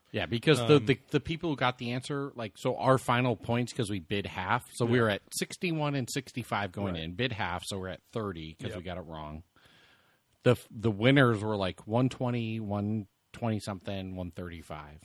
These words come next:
Speaker 2: Yep. Um, yeah, and the, the betters,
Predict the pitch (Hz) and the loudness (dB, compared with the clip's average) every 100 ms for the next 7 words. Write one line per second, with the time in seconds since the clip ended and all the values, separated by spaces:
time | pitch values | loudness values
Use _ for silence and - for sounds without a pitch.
0 | _ 135 107 - _ _ _ _ _ - | _ -12 -10 -12 _ _ _ _ _ -6
1 | 131 123 120 113 113 - 147 135 120 120 | -2 0 0 -2 -6 -2 4 4 2 -2
2 | 123 131 127 110 147 156 139 123 - | -2 0 -2 4 4 6 4 0 -6